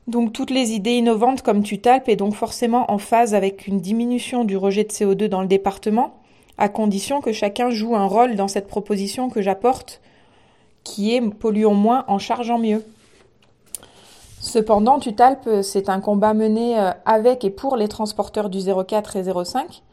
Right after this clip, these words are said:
car il s'agit d'envisager de nouvelles possibilités de transport, respectueuses des ressources na-,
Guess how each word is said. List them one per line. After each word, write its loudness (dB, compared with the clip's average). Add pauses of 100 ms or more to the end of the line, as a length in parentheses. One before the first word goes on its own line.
(260)
car -2
il 0
s'agit -2
d'envisager 0
de -2
nouvelles 0
possibilités -6
de -16
transport, -4 (340)
respectueuses -2
des 4
ressources -4
na-, 0